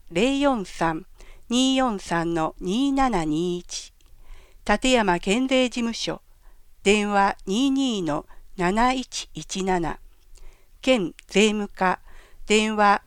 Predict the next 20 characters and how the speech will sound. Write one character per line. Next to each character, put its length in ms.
零 300
四 260
三 380
二 280
二 240
三 380
の 300
二 340
一 420
一 300
七。 320
ジ 100
ェ 200
イ 40
ア 140
ー 40
ル 200
東 500
日 100
本 380